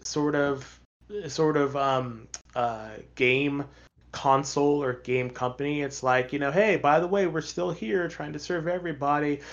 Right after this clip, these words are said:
We're not pushing anything, you know, we, we, we kinda are, but just in case you don't want that, we have this too." And it's just like, like, I don't know. It's, it, I, I don't know what Xbox's game plan is. You know, it seems like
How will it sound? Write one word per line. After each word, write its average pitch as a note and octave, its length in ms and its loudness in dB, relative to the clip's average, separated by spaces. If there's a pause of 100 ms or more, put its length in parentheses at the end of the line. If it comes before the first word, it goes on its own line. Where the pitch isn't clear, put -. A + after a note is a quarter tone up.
(120)
We're B2+ 100 2
not G#3 240 6
pushing D4 320 4
anything, E3 560 4
you D#3+ 80 0
know, D3+ 500 2
we, D#3+ 140 -2
we, D3+ 140 0
we D3 100 0
kinda A#3+ 480 4
are, C4+ 540 4 (200)
but D#3+ 120 0
just - 120 -6
in - 60 -6
case G#3 220 2
you G3+ 80 2
don't F3 160 4
want E3+ 220 2
that, D#3 160 6
we D#3 100 2
have D3+ 200 2
this D3 240 -2
too." A2 520 -2
And B2 120 -6
it's C3+ 140 -8
just D#3+ 180 -8
like, E3+ 320 2 (400)
like, D3 180 -2
I D#3+ 120 6
don't F3+ 200 4
know. A2+ 500 2 (120)
It's, C#3 260 -2
it, E3 360 -6
I, - 80 -8 (120)
I D#3 80 0
don't F#3 340 4
know C#3+ 680 4
what C3+ 340 0 (360)
Xbox's C3+ 760 2
game A#2 340 -6
plan G#2+ 480 -8 (120)
is. G2 640 -10
You B2 140 -4
know, A#2 140 -4
it A2+ 160 -8
seems F#3 300 -2
like D3 300 0